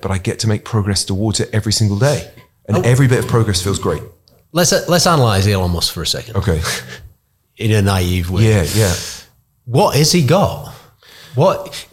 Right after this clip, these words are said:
Speaker 2: if he's got it, what is it?
Speaker 1: So I, I, well, do you know, I think we said it earlier on. I think he does have a spectacular I Q.
Speaker 2: Yeah.
Speaker 1: I think he had a, a, a, a very difficult childhood. I think a lot of the, uh, information about him inheriting emerald mines and things like that are fake.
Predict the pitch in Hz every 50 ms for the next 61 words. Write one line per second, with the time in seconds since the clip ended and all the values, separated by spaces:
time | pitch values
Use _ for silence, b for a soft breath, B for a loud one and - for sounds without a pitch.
0 | _ _ - 120 120 - 202 226 165 107 95 170 190 - - 107 113 98 - -
1 | 113 127 139 110 127 127 117 113 98 82 - - - - 131 120 113 110 - 127
2 | 135 139 117 - - 120 135 127 127 - 131 147 135 85 80 90 - 123 110 104
3 | 123 - 117 92 90 90 - 107 92 90 65 92 90 98 120 120 92 82 - 101
4 | 104 - 110 98 - - 98 104 98 92 85 110 113 117 - 107 95 92 87 -
5 | - - - - 87 - - 117 92 - - 98 90 87 85 82 - - 135 180
6 | - - _ _ _ - 107 101 104 127 135 - - - - 101 95 - 113 98
7 | 95 98 95 87 95 90 92 92 - - - 92 92 90 90 87 85 - - -
8 | 92 90 87 87 - - 92 87 87 87 113 117 117 117 117 113 107 101 98 -
9 | - _ _ _ - 123 - 110 - - 85 - - 110 95 87 85 107 110 135
10 | - - - _ _ _ _ _ _ _ _ - 101 90 107 95 92 95 101 113
11 | 117 110 98 92 104 101 95 95 92 90 87 - 98 92 90 87 87 87 - 110
12 | 90 95 104 98 98 - - 90 95 82 82 95 92 92 87 80 80 101 92 90
13 | 98 87 - - 87 90 101 101 95 90 82 85 87 90 90 90 85 87 82 95
14 | 85 - 87 - - 87 - - - - - - 92 110 131 - -